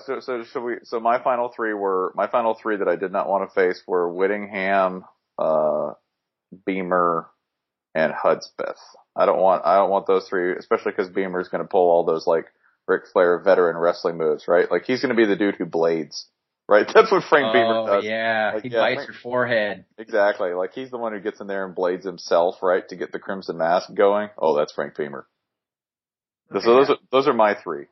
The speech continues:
Speaker 3: Okay.
Speaker 1: Jason, your three?
Speaker 2: I'm, I'm gonna go, um, London, Rhodes, and Beamer.
Speaker 1: Okay.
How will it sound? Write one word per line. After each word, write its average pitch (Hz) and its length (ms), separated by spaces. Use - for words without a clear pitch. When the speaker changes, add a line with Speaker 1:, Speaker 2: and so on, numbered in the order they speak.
Speaker 3:
Okay. 107 140
Speaker 1:
Jason, 117 220
your 104 80
three? 113 220
Speaker 2:
I'm, 127 160
I'm 120 140
gonna 117 180
go, 107 380
um, 98 520
London, 113 400
Rhodes, 101 340
and 92 140
Beamer. 92 480
Speaker 1:
Okay. 82 260